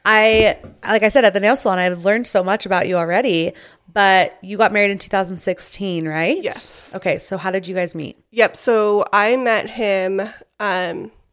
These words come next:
Speaker 2: twenty fifteen, like, the fall of twenty fifteen.
Speaker 1: Okay.
Speaker 2: Um, we met, like, online. I feel like where everyone's meeting now.
Speaker 1: Yep. Tinder, right?
Speaker 2: And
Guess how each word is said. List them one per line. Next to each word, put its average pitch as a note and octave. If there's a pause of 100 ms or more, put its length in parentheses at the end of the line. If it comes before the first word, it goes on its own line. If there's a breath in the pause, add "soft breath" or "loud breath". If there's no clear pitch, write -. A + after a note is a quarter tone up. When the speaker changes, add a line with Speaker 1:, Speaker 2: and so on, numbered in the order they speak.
(920)
Speaker 2:
twenty G#3+
fifteen, -
like, G#3
the A3
fall G3
of G#3+
twenty G#3
fifteen. -
Speaker 1:
Okay. F#3+ (300 soft breath)
Speaker 2:
Um, G3+
we G#3+
met, G3+
like, F3+
online. A#3
I A#3+
feel -
like B3
where G3+
everyone's G#3+
meeting G3+
now. G3
Speaker 1:
Yep. G#3
Tinder, G#3+
right? F3+
Speaker 2:
And G#3+